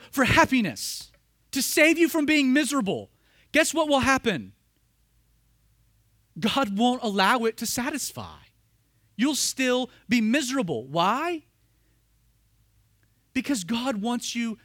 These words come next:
to come to the real Savior, the real Redeemer, the real remedy. It's not these counterfeit things.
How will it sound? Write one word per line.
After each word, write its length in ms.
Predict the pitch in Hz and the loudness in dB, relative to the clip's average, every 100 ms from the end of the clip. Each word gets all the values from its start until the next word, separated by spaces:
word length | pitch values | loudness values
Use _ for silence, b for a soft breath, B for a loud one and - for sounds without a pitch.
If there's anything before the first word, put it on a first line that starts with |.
| b b b - | b b b -6
to 100 | 262 | -6
come 240 | - 240 | -2 -2
to 140 | - 226 | 0 -2
the 120 | 220 | 0
real 300 | 190 240 233 | 2 2 0
Savior, 640 | - 285 302 180 107 67 _ _ _ _ _ _ _ _ _ _ _ _ _ _ _ 208 | -2 -2 -4 -6 -12 -18 _ _ _ _ _ _ _ _ _ _ _ _ _ _ _ -2
the 80 | |
real 280 | 226 247 277 | 0 2 2
Redeemer, 680 | 254 202 294 302 220 117 - _ _ _ _ _ _ _ _ _ _ - | 0 0 2 2 0 -4 -12 _ _ _ _ _ _ _ _ _ _ -4
the 140 | 247 | -2
real 320 | 220 277 269 | 2 2 2
remedy. 600 | 247 294 254 190 113 90 _ _ _ _ _ _ _ _ _ _ _ _ _ _ - | 2 2 2 0 -4 -10 _ _ _ _ _ _ _ _ _ _ _ _ _ _ -4
It's 200 | 269 - | -4 0
not 300 | 262 330 311 | 0 0 0
these 220 | 262 - | -2 -4
counterfeit 680 | - 247 285 311 294 277 202 | -4 -2 0 0 -2 -6 -6
things. 880 | - 311 294 147 107 95 - - | -4 -2 -2 -4 -10 -12 -12 -14